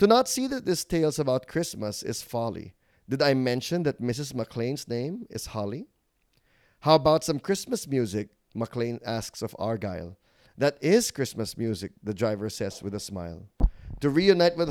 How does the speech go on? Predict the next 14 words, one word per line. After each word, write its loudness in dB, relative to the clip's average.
Holly, 4
his -2
aim 2
is 0
shared 0
with -4
shy -2
laughter. -8
Today 6
would 0
be 4
a 4
holiday 0
miracle -4